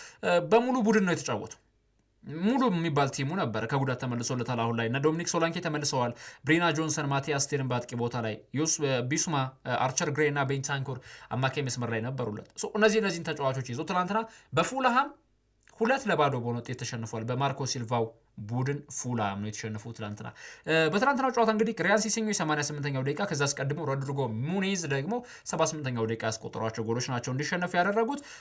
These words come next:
ሌስተር ሲቲን የጋበዘው ማንቸስተር ዩናይትድ ሦስት ባዶ በሆነ ውጤት አሸንፏል። እ፣ ምናልባት፣ እ፣ እንደው እዚህ ማንቸስተር ዩናይትድ ካልን፣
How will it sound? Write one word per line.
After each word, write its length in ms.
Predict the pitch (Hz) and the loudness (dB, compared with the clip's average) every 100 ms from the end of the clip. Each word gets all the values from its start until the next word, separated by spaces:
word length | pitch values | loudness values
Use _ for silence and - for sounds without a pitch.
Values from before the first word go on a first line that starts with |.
| - | 0
ሌስተር 380 | 175 269 285 269 | 4 4 4 2
ሲቲን 440 | 269 262 - 285 | 2 0 0 0
የጋበዘው 540 | 240 190 147 165 180 190 160 | 2 2 2 2 0 -2 -2
ማንቸስተር 600 | 160 175 214 202 - 190 151 | -2 0 0 0 2 0 0
ዩናይትድ 520 | 139 160 156 156 226 220 | -2 2 0 2 0 2
ሦስት 280 | - 196 - | -2 0 2
ባዶ 200 | 147 143 | 4 4
በሆነ 220 | 139 131 127 | 2 0 -2
ውጤት 180 | 131 | -2
አሸንፏል። 500 | 127 - 151 160 202 202 - - - | -2 -2 -4 0 0 0 -8 -20 0
እ፣ 120 | 151 156 151 | 4 6 6
ምናልባት፣ 420 | 151 151 156 160 - | 4 4 4 2 -4
እ፣ 200 | - 123 120 | -6 -4 -2
እንደው 240 | 156 156 | 2 2
እዚህ 240 | 143 135 180 | 4 0 -2
ማንቸስተር 380 | 135 135 170 151 | -4 -2 -2 -2
ዩናይትድ 280 | 123 123 123 | -2 -4 -6
ካልን፣ 320 | - 139 185 | -4 -2 -4